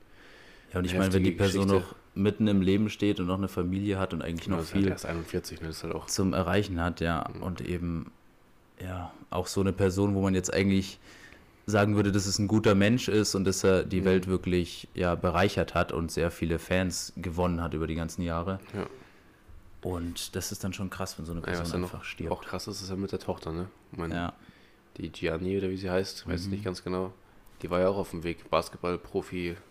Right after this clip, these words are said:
Speaker 2: weiblich
Speaker 1: Ja, ja.
Speaker 2: zu werden quasi und war auf dem
Speaker 1: Mhm.
Speaker 2: Weg, eine der besten Basketballerinnen zu werden.
Speaker 1: Ja.
Speaker 2: Na nun, das war's halt dann, ne?
Speaker 1: Ja, und die lassen halt jetzt die Familie zurück, die jetzt einfach mal so vom einen auf den anderen Tag keinen Vater und keine Tochter mehr haben.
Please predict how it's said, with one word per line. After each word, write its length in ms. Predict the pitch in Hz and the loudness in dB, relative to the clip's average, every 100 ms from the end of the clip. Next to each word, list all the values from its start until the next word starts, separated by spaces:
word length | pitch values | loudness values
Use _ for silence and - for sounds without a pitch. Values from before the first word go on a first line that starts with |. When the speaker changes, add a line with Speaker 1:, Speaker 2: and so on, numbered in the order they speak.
| - - - | -20 -6 0
Speaker 2:
weiblich 220 | 87 98 | 2 2
Speaker 1:
Ja, 60 | 107 | 0
ja. 40 | |
Speaker 2:
zu 120 | 98 | 2
werden 240 | 98 101 110 | 0 0 -4
quasi 320 | 95 107 104 | -4 -2 -2
und 140 | 87 | -4
war 180 | 87 85 | -2 -2
auf 100 | 87 | -2
dem 120 | 95 | -4
Speaker 1:
Mhm. 40 | 98 | -2
Speaker 2:
Weg, 180 | 87 - | -4 -2
eine 140 | 90 | -4
der 60 | 80 | -2
besten 300 | 87 - - | -4 -6 -4
Basketballerinnen 580 | 80 - 104 98 101 110 | -2 0 -2 0 -2 -4
zu 140 | 110 | -2
werden. 240 | 110 117 117 | -2 -2 -6
Speaker 1:
Ja. 240 | 95 87 - - - - - - - - - - _ _ - | -8 -8 -8 -14 -20 -20 -20 -20 -20 -20 -20 -20 _ _ -8
Speaker 2:
Na 120 | 95 | -4
nun, 200 | 107 95 - - | -4 -4 -12 -16
das 200 | 95 - | -14 -6
war's 180 | 101 98 | -6 -4
halt 120 | 82 | -4
dann, 120 | 85 | -4
ne? 120 | 98 - - - - - - - - - | -4 -6 -10 -10 -12 -20 -20 -20 -20 -10
Speaker 1:
Ja, 80 | 82 | -8
und 120 | 82 | -4
die 40 | |
lassen 260 | 90 87 92 | -2 0 0
halt 120 | 90 | 0
jetzt 180 | 90 - | -2 -2
die 80 | 95 | -2
Familie 400 | 95 92 95 101 | 0 2 0 0
zurück, 360 | - 107 113 | 0 0 0
die 80 | 104 | -2
jetzt 180 | 104 - | -4 -4
einfach 320 | 107 110 107 | -4 -4 -4
mal 220 | 104 104 | -2 -2
so 340 | 101 107 107 101 | -2 -2 -2 -4
vom 240 | - - | -8 -8
einen 200 | 98 101 | -4 -4
auf 160 | 92 - | -4 -8
den 80 | 67 | -6
anderen 240 | 98 95 | -4 -4
Tag 340 | - 101 98 - - | -2 -2 -4 -12 -10
keinen 220 | 92 90 | -6 -6
Vater 320 | 90 95 98 | -2 -2 -2
und 100 | 101 | -4
keine 180 | 101 101 | -4 -6
Tochter 260 | 98 107 - | -6 -10 -10
mehr 180 | - - - | -10 -12 -14
haben. 240 | 92 85 | -10 -10